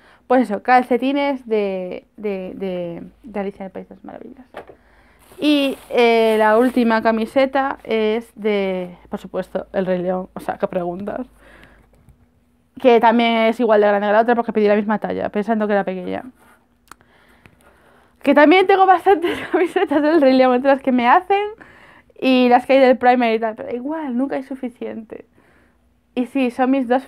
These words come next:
películas favoritas de Disney, El Rey León y Frozen. Y Encantada. Pero de Encantada nunca encuentro cosas, nunca encuentro merchandising.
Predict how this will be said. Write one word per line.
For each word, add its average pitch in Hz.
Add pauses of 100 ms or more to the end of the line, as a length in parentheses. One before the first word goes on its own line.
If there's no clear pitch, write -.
(160)
películas 240
favoritas 220
de 190
Disney, 185
El 190
Rey 226
León 262
y 202
Frozen. 339 (1040)
Y 349 (160)
Encantada. 190
Pero 240
de 302
Encantada 339
nunca 294
encuentro 233
cosas, 190
nunca 208
encuentro 202
merchandising. 180